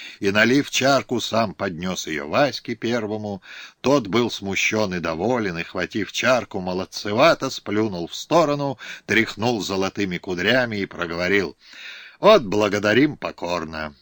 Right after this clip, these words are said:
Среди шуток и смеха чарка пошла по кругу.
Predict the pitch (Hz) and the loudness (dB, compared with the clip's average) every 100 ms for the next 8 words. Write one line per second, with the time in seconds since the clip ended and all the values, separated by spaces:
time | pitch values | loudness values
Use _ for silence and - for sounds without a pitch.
0 | _ - - - - - 117 131 180 165 | _ -20 -20 -20 -10 2 4 4 2 2
1 | 156 165 147 - 120 113 135 156 - 143 | 4 2 2 -2 -2 0 0 0 0 -2
2 | - 113 120 - 113 98 - 87 92 95 | 0 2 2 0 -8 -6 -4 -2 -2 -2
3 | 90 80 76 73 69 69 | -6 -6 -8 -8 -10 -12